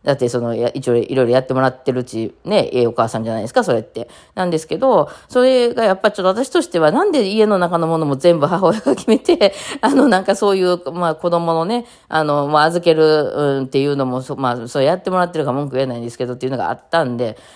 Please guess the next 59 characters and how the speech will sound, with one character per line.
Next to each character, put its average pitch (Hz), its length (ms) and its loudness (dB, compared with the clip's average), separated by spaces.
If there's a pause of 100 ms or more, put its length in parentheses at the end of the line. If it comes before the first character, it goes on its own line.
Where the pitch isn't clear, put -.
そ - 140 -6
れ 247 140 -2
が 240 160 2
よ 247 220 4
う - 20 4
や 269 100 2
く 262 140 -14
こ 208 140 -18
こ 196 100 -4
に 165 140 -4
来 - 60 -20
て、 160 160 0
も 151 140 0
う 151 40 -2
そ 160 80 -6
の 147 80 -4
子 220 120 -2
供 240 200 0
も 135 120 0
大 131 40 -2
き 165 160 -6
く - 20 -4
な 123 80 -2
っ 120 40 -8
て、 123 200 -4
「い - 20 0
や、 147 120 2
も 151 180 -2
う - 40 2
お - 20 0
ば 202 120 2
あ 202 60 -2
ち 156 100 -6
ゃ 127 40 2
ん 117 60 2
え - 20 2
え 139 40 2
わ」 147 180 2
っ - 20 -6
て - 200 0
子 208 100 -4
供 262 260 6
の 254 80 4
方 247 160 0
か - 160 0
ら 240 100 2 (300)
言 220 100 -6
う - 40 -2
よ 214 100 -2
う - 20 -4
に 170 80 -6
な 143 120 -4
っ 131 100 -12
て、 220 80 -6
ほ 320 120 -6
ん 403 40 -8
な 320 80 -6
ら、 180 180 -6 (400)
え - 20 -6